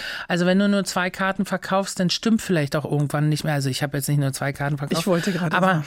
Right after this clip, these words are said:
Speaker 1: ja, aber man guckt halt schon so und denkt so, „Ach, willst du jetzt noch mal eine ikea-Geschichte und noch mal, wie sie mit ihrem Freund irgendwie da“,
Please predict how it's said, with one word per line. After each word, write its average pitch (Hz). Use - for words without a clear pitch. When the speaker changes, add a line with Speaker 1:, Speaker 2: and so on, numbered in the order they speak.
Speaker 1:
ja, 180
aber 208
man 208
guckt -
halt 247
schon 254
so 220
und 202
denkt 202
so, 208
„Ach, 180
willst 196
du 208
jetzt 190
noch 196
mal 214
eine 202
ikea-Geschichte 190
und 180
noch 190
mal, 196
wie 202
sie 196
mit 190
ihrem 190
Freund 190
irgendwie 190
da“, 180